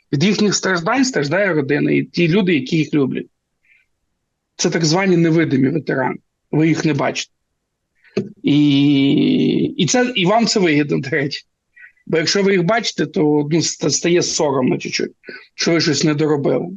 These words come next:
Але більшість людей, відсотків шістдесят-сімдесят, вони, їх не видно.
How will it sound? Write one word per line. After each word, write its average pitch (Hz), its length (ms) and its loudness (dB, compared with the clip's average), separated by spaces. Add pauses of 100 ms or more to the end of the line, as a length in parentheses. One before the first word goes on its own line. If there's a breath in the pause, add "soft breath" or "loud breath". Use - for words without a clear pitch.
(120)
Але 156 220 0
більшість 202 420 0
людей, 233 300 2
відсотків 156 500 0 (380 loud breath)
шістдесят-сімдесят, 156 1160 0
вони, 170 440 2
їх 165 220 0
не 165 120 2
видно. 135 280 -2